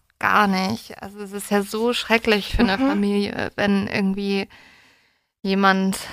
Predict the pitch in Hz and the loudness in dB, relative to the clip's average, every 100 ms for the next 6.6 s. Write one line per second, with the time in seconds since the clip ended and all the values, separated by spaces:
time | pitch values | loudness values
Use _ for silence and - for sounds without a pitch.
0 | - - - 185 185 180 180 - - 196 | -12 -12 0 4 4 2 -2 -6 -4 0
1 | 196 233 190 175 170 180 190 214 233 240 | 2 4 2 0 0 0 0 0 -2 -4
2 | 196 190 - 202 190 - 180 196 196 - | -4 -6 0 2 2 0 0 2 0 -4
3 | - 170 185 185 175 175 180 - - - | -4 2 4 4 2 0 -4 -12 -12 -6
4 | 190 190 185 190 190 - 185 - - - | -2 -2 -2 -2 -2 -2 -4 -4 -12 -8
5 | - 220 175 175 - 190 _ _ 185 175 | 2 4 2 -2 -10 -16 _ _ 2 4
6 | 170 339 285 190 185 | 6 4 4 0 -4